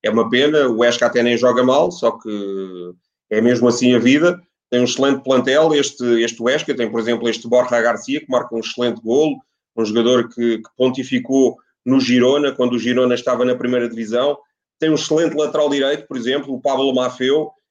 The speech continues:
que é emprestado pelo City, eh, também é um excelente, eh, jogador. O, o nosso Luizinho, que, que joga do lado esquerdo.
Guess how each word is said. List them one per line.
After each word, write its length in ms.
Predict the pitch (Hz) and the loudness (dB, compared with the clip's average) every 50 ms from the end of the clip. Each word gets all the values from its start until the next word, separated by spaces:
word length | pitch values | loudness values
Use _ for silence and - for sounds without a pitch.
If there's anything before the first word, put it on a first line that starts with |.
| _ _ _ _ | _ _ _ _
que 80 | - 135 | -4 -2
é 40 | 135 | 0
emprestado 500 | 131 131 - - - - 147 135 127 - | 0 -2 -4 -6 -4 -2 -2 -2 -2 -2
pelo 240 | 143 135 131 127 123 | -2 -2 -2 -2 -4
City, 500 | - - 135 151 160 160 160 156 139 - _ _ _ _ _ _ _ - 117 | -2 -2 0 0 0 -2 -4 -8 -8 -10 _ _ _ _ _ _ _ -8 -6
eh, 560 | 113 113 113 113 110 110 110 107 107 107 104 - | -4 -2 -2 -4 -4 -6 -8 -8 -8 -8 -8 -6
também 280 | 120 117 120 123 123 | -4 -2 -2 -2 0
é 60 | 123 120 | 0 0
um 760 | 117 113 113 107 107 107 104 101 98 98 95 95 95 98 95 - | 0 -2 -2 -4 -6 -8 -8 -10 -10 -12 -14 -16 -18 -20 -18 -16
excelente, 580 | - - - - 123 139 139 135 127 - - 117 | -14 -8 -4 0 2 2 2 2 -2 -6 -6 -6
eh, 520 | 113 110 107 107 104 104 104 107 107 107 | -4 -2 -2 -2 -4 -4 -6 -6 -6 -6
jogador. 640 | 104 - - 127 131 117 135 147 160 170 160 160 156 - _ _ _ _ | -6 -2 0 2 4 4 4 6 6 4 4 2 -2 -10 _ _ _ _
O, 800 | 131 131 139 139 135 131 131 131 127 123 123 - - 147 147 147 143 | -2 2 2 4 2 2 0 0 0 0 0 0 0 -2 0 2 4
o 60 | 135 | 4
nosso 320 | 143 147 139 - - 139 | 4 4 4 2 0 2
Luizinho, 680 | 135 135 131 117 107 120 135 147 170 175 175 160 139 - | 4 4 4 4 4 4 4 4 4 4 4 2 0 -2
que, 180 | - - 120 107 | -8 -10 -12 -12
que 140 | - - 110 | -12 -8 -2
joga 260 | 123 127 127 127 123 | 0 2 2 2 0
do 100 | 120 120 | 0 2
lado 220 | 123 123 123 117 | 2 2 2 2
esquerdo. 560 | - - - - 135 147 165 175 165 160 147 | 0 -4 -4 0 0 2 2 2 0 -2 -6